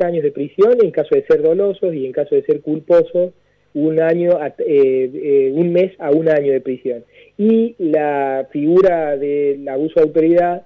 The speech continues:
lamentablemente, prevé una, una pena de un mes a seis meses de prisión.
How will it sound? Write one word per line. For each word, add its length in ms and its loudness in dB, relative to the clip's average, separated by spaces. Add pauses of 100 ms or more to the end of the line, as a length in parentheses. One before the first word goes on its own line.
lamentablemente, 1200 -2
prevé 300 2
una, 240 -2
una 220 -4
pena 300 0
de 100 2
un 120 -6
mes 280 2
a 200 -12
seis 220 2
meses 400 0
de 100 -4
prisión. 480 0